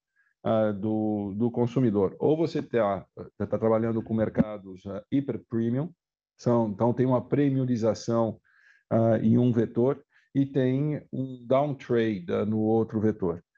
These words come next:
Então, ah, o Brasil tá cada vez mais consumindo ou produtos mais baratos ou produtos hiper premium.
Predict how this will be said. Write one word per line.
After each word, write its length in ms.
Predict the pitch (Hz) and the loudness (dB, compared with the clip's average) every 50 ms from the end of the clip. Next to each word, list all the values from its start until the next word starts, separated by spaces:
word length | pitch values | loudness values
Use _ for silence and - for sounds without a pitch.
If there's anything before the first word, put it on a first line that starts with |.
| _ - - _ - | _ -20 -20 _ -4
Então, 800 | - 107 101 101 117 117 120 127 127 123 120 113 110 107 98 92 101 | -2 0 0 2 2 2 2 2 2 2 2 0 -2 -4 -6 -8 -8
ah, 240 | 104 104 104 104 107 | -4 -2 -2 0 -2
o 100 | 95 104 | -2 0
Brasil 640 | 104 113 113 113 107 101 107 120 127 127 131 127 131 | 0 2 2 0 0 0 0 2 2 2 2 2 2
tá 340 | 117 107 107 110 107 104 98 | 2 2 2 2 0 0 -2
cada 280 | - - 104 110 110 | 0 0 2 2 2
vez 320 | 107 107 117 123 127 123 131 | 2 2 2 2 2 2 0
mais 340 | - 110 104 98 98 - - | 2 2 2 0 -2 -4 -4
consumindo 800 | - 117 110 - - 120 110 107 107 107 107 101 107 110 - - | -4 -4 -4 0 0 2 2 4 4 2 2 2 0 -2 -2 0
ou 240 | - 147 170 170 147 | 2 2 2 2 0
produtos 560 | 151 151 127 113 123 120 113 113 110 107 98 | -2 -4 -4 -2 -2 -4 -4 -4 -6 -6 -4
mais 240 | 110 120 135 143 123 | 0 0 2 2 4
baratos 560 | 135 127 113 117 127 135 131 - 147 127 120 | 4 4 4 6 4 2 2 0 -4 -2 0
ou 140 | 123 123 123 | 0 0 0
produtos 680 | 120 117 120 113 104 113 117 117 117 117 110 98 104 | 2 0 0 0 0 0 -2 -2 0 0 0 0 2
hiper 280 | 117 113 117 113 - - | 2 2 2 2 0 -2
premium. 320 | - 101 92 85 85 85 | -4 -6 -6 -6 -8 -12